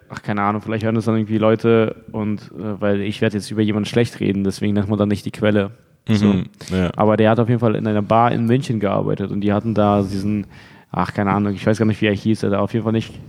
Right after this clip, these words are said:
Speaker 1: nicht Xabi Alonso, Alter, sondern, äh, irgendeinen anderen Spanier oder so. Ich hab vergessen, Marquez, Alter? Keine Ahnung, Mann.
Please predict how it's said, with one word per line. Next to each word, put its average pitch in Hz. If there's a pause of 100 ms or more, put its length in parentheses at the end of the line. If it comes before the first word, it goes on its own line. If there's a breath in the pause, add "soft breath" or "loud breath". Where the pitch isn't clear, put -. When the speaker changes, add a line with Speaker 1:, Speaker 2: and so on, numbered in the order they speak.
Speaker 1:
nicht -
Xabi 117
Alonso, 104
Alter, 110 (480 loud breath)
sondern, 110
äh, 110
irgendeinen 139
anderen 113
Spanier 107
oder 98
so. 95 (220)
Ich -
hab 104
vergessen, 101 (120)
Marquez, 101
Alter? 160
Keine 120
Ahnung, 113
Mann. 107